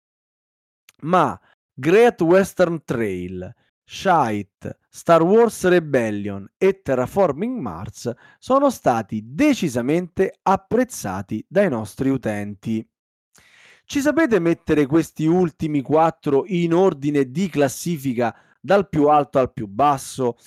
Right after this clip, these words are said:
O, dato che è, è, comincia a essere una certa, è tardi e chi ha pensato sta domanda non lo poteva sapere, ci dite qual è quello più in alto come numero di voti? O come, no, come,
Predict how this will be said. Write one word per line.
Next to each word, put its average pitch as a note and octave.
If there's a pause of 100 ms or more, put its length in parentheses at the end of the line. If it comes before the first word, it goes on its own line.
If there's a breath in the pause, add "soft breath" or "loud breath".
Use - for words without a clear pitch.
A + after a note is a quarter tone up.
(300 soft breath)
O, C4+
dato G3+
che F3
è, D3
è, D3+
comincia E3
a E3
essere E3
una C#3+
certa, E3
è C#3
tardi E3
e C#3
chi -
ha D#3+
pensato D3
sta D#3
domanda C#3+
non D#3+
lo D3
poteva C#3
sapere, C3+ (360 soft breath)
ci D4+
dite A3+
qual D#3
è D#3+
quello D#3+
più G#3+
in F3
alto C3+
come C#3+ (320 soft breath)
numero C#3+
di A2+
voti? G3+
O E3
come, E3
no, G3
come, F#3+